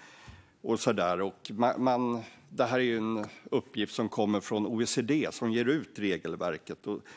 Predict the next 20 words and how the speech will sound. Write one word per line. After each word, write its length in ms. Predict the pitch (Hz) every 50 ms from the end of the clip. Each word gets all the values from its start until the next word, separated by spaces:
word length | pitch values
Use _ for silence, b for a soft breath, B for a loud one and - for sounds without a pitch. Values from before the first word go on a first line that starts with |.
| B B
jag 200 | - 123 123 123
föreställer 400 | - 135 120 101 - - 107 104
mig 100 | 104 101
att 60 | 101 -
Skolverket 720 | - - 135 117 98 95 101 107 107 110 - 113 - -
då 120 | - 101
delger 640 | 98 95 98 139 139 113 95 104 104 120 151 156 131
det 100 | 127 113
här 180 | 90 98 90 92
till 200 | - - 107 95
de 300 | 101 87 87 92 85 -
skolorna. 580 | - - - 104 87 80 87 85 - 82 85 85 B B B B B B B B B B B B B B B B _ _
Men 160 | - 123 131
Skolverket 720 | - - 175 156 127 117 117 123 123 123 123 - 127 -
kan 260 | - - 127 123 123 127
göra 260 | 135 127 120 117 117
det 140 | 120 120 113
på 140 | - -
olika 340 | 139 120 107 104 - - 120
sätt. 380 | - - - - - 120 -